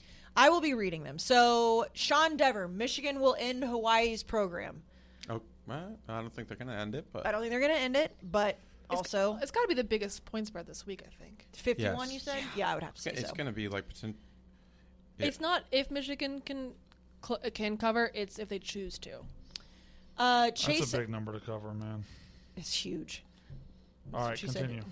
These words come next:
Speaker 1: Chase Edwards, Texas covers, but not because they're good, but Alabama shows flaws like they did last year versus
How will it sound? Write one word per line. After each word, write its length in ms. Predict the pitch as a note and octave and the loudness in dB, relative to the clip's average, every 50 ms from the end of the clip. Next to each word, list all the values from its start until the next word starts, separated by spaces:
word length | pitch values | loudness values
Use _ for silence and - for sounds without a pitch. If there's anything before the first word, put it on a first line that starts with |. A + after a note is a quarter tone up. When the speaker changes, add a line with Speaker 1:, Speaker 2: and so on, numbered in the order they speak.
| - - | -10 -6
Speaker 1:
Chase 340 | - - D4 D4+ D#4 D4+ - | 0 0 2 2 2 0 0
Edwards, 440 | - C4 B3+ A#3 F#3+ F3 F3 - - | 2 2 2 2 0 -2 -4 -6 -2
Texas 380 | - C4 F#4+ - - E4+ - | 0 0 0 0 -2 -6 -6
covers, 460 | - - D4 D4 D4 D4 D4 D4 - | -2 2 0 2 2 2 -2 -2 0
but 120 | - A#3 F#3+ | -2 -2 2
not 220 | A3 A3+ A#3+ A3 | 4 4 4 4
because 240 | A3+ A#3+ B3+ A#3+ A3 | 2 0 0 0 0
they're 140 | A3+ A3 G#3 | 0 -2 -2
good, 320 | G3 F#3+ A3 A3 A3 G3 G3 | 0 0 2 2 2 0 0
but 100 | G3 - | 0 4
Alabama 480 | F3+ G3+ G#3+ A3 G#3+ A3+ A3+ A3 A3+ G#3+ | 4 6 6 6 4 4 2 0 -2 -4
shows 280 | - A3 G#3 F#3+ - | -4 -4 -4 -4 -6
flaws 380 | - - A3+ A3+ A#3 A3+ A3+ A3+ | -6 0 4 6 6 6 4 0
like 140 | G3 F#3 - | -4 -4 -4
they 100 | F#3 F3 | -6 -4
did 160 | F3 E3+ E3+ | -4 -4 2
last 340 | G3+ G#3+ A#3 A3+ - - A#3 | 4 4 4 4 2 -2 -4
year 180 | A3 G#3+ G#3+ | -2 -2 -2
versus 480 | G3 F3 F#3 F#3 - - E3+ E3+ F3 | -2 -4 -6 -6 -6 -6 -8 -8 -10